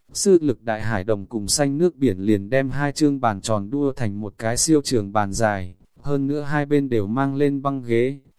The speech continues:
trên bàn còn bãi nước trà cùng một ít trên núi trích đến ra trái cây. Chỉ chốc lát sau, cái bàn hai bên liền ngồi đầy các nam nhân, mà các nữ nhân một bên là đế giày cười nói,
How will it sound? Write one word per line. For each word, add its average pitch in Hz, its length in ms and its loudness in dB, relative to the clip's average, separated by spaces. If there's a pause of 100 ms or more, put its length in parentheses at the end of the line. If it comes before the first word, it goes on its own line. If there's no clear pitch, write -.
trên 139 240 0
bàn 107 240 0
còn 101 260 0
bãi 123 180 -2
nước 165 240 0
trà 107 220 0
cùng 104 280 -6
một 104 160 -8
ít 131 240 0
trên 139 280 -2
núi 117 160 -2
trích 175 260 0
đến 117 220 -2
ra 131 180 0
trái 117 240 0
cây. 143 400 2 (460)
Chỉ - 220 0
chốc 175 260 -2
lát 165 180 -2
sau, 147 440 2 (280)
cái 117 180 -2
bàn 117 240 -2
hai 139 220 0
bên 143 240 2
liền 104 340 0
ngồi 107 180 -2
đầy 101 200 0
các 170 240 -2
nam 143 260 0
nhân, 135 260 -2 (300)
mà 110 180 -4
các 165 240 -2
nữ 151 180 0
nhân 147 240 0
một 113 200 -4
bên 143 240 2
là 101 580 0 (920)
đế 117 160 -6
giày 135 240 -6
cười 101 260 -8
nói, 104 380 -8